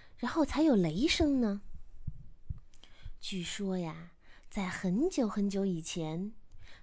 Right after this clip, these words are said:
天上住着一位负责打雷的天神，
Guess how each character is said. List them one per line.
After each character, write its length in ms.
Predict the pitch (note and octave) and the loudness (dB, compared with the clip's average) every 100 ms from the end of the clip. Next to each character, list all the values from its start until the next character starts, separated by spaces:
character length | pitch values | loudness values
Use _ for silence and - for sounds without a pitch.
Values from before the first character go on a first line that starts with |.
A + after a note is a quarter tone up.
| - | -8
天 360 | - F4 F4+ | 2 4 4
上 440 | F#4 D#4 B3 A3+ A#3 | 4 6 6 4 2
住 160 | D4+ | 2
着 120 | A#3+ | 4
一 180 | G#3+ G#3+ | 4 4
位 220 | C4 B3+ | 4 4
负 240 | A#3 - D#4 | 2 0 0
责 240 | A#3+ B3+ | 4 6
打 300 | D#4+ G3+ D3+ | 6 4 0
雷 320 | E3 F3 E3+ | -4 0 4
的 100 | E4 | 4
天 360 | - - A3 G#3+ | 4 4 4 4
神， 420 | - C#3 C#3+ F#3 | 2 -2 -2 -6